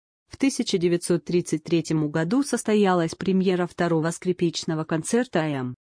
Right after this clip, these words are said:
Костельного Тедеско "Пророк", посвященного Хефицу. Оркестром Нью-Йоркской филармонии дирижировал А. Тосканини, высоко ценивший талант скрипача. Хейфиц всегда держался осторожно,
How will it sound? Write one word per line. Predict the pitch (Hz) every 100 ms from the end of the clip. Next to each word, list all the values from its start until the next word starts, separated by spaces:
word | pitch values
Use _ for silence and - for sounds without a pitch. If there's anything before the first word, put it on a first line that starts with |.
| _ -
Костельного | 160 160 - 165 175 170 165
Тедеско | 202 175 180 -
"Пророк", | 170 165 165 151 - - _
посвященного | - 170 165 165 180 165 156 160
Хефицу. | - 156 175 - 156 139 - _ _ -
Оркестром | 190 185 170 151 - 165 175
Нью-Йоркской | 170 175 165 143 - - - 170
филармонии | - 170 160 156 165 165
дирижировал | 156 175 175 233 214 190
А. | 165 131 127 _ _ _ -
Тосканини, | 175 - 165 151 143 135 135 _
высоко | 180 190 202 - 165
ценивший | 165 202 190 170 -
талант | 175 175 170 147 143
скрипача. | - 170 165 170 - 160 139 _ _ _ _ _ _
Хейфиц | - 180 147 - 175 -
всегда | - 196 190 202
держался | 202 214 208 190 -
осторожно, | 156 - 175 220 247 175 156